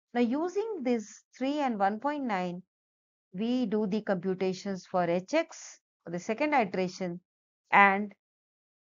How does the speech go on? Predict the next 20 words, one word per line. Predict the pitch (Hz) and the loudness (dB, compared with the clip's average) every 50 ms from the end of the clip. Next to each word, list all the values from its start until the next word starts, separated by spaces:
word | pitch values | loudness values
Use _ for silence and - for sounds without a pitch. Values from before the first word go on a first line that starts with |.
| _ _ - | _ _ -4
with | 185 202 180 160 | -2 -2 0 0
the | 196 185 | -2 -2
gradient | 160 190 214 226 220 - 302 302 302 302 - - - _ _ _ - | 2 4 4 4 4 2 0 -2 -4 -6 -10 -14 -20 _ _ _ 2
updates, | 190 180 175 160 196 196 - 247 - - - - - - _ _ _ - | 2 2 4 4 4 4 4 4 0 -4 -12 -16 -18 -20 _ _ _ -10
we | 185 190 | -8 -6
get | 160 196 190 175 160 | -2 -2 -2 -2 -2
these | 170 180 175 175 156 151 151 - _ _ _ - | -4 -6 -6 -6 -8 -10 -12 -18 _ _ _ -8
as | 156 170 165 | -6 -6 -4
the | 156 185 185 | -4 -2 -2
new | 190 220 277 311 285 | 0 0 0 0 0
values | 240 190 170 170 170 170 170 170 175 160 - _ _ _ _ - | 0 0 0 0 0 -2 -2 -2 -4 -6 -10 _ _ _ _ -10
and | 151 151 160 160 156 - - _ _ _ - | -8 -6 -6 -6 -8 -10 -16 _ _ _ -6
our | - 165 180 | -4 -2 -2
new | 175 175 175 175 170 | -2 0 -2 -2 0
loss | 160 160 160 160 - | 0 -2 -2 -4 -6
is | 294 311 - - | -8 -10 -10 -8
ten | - 180 165 156 156 | -6 -4 -4 -4 -4
point | - 202 254 311 - - _ _ _ _ _ _ - | -4 -4 -4 -6 -8 -14 _ _ _ _ _ _ -2
three | 202 185 - | -2 -2 0
five. | - - - | -2 -6 -8